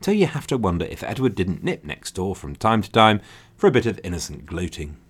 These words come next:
On the twenty-sixth of November, he was led, bound and gagged, into Westminster Hall. He was not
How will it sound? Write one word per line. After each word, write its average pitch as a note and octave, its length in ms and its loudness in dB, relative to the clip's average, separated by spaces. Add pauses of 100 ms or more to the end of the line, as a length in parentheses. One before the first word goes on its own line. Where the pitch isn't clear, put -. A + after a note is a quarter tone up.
(1300)
On F#2 60 -2
the F#2 80 0
twenty-sixth - 580 2
of A2 100 -2
November, G2 640 2
he F2+ 120 -4
was E2 180 -2
led, F#2 360 2 (420)
bound A2 400 2
and A2 180 -6
gagged, D2+ 460 -4
into D#2+ 220 -6
Westminster C#2 520 -4
Hall. E2+ 380 2 (1300)
He A#2+ 60 -2
was A#2 120 2
not C#3 280 6